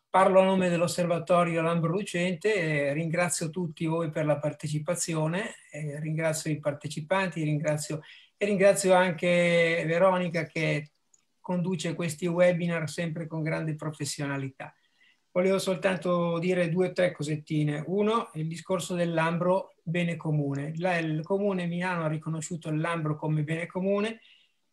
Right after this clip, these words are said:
e quindi l'ha riconosciuto come qualche cosa da conservare e valorizzare anche in funzione delle generazioni future. Ehm, per quanto riguarda il patto, eh, di,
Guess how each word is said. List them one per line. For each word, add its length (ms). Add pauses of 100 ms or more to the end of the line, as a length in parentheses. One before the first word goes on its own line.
e 120
quindi 260
l'ha 140
riconosciuto 720
come 260
qualche 280
cosa 300
da 300
conservare 720
e 40
valorizzare 760
anche 320
in 280
funzione 440
delle 200
generazioni 640
future. 540 (880)
Ehm, 1080 (720)
per 200
quanto 260
riguarda 600
il 220
patto, 600
eh, 440
di, 120